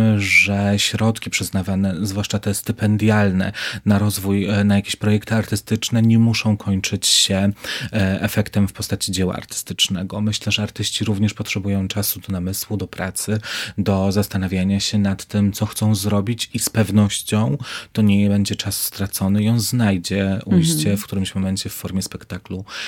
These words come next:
Speaker 1: e, czy instalacji, czy jakiegokolwiek innego dzieła. Więc to się już zmienia. E, bardzo żałuję i dlatego powstał też ten festiwal, że zwłaszcza środowisko taneczne,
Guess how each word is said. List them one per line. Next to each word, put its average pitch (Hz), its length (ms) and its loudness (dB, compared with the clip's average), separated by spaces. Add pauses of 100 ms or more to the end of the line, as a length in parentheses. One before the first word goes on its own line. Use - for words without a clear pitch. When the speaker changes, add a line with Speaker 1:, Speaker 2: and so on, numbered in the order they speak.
(160)
Speaker 1:
e, 92 180 -4
czy 95 500 -4
instalacji, 92 600 -2
czy - 120 -4
jakiegokolwiek 98 680 -4
innego 95 400 -2
dzieła. 85 320 -8 (400)
Więc 101 160 0
to 110 120 -2
się - 140 0
już 101 240 0
zmienia. - 500 -4 (420)
E, 95 640 -2 (440)
bardzo 107 300 0
żałuję 98 460 2
i 107 120 -2
dlatego 101 480 -4
powstał - 560 -4
też - 200 -8
ten 95 160 -8
festiwal, 98 640 -4
że 101 160 -2
zwłaszcza 110 580 0
środowisko 95 760 -6
taneczne, 95 680 -4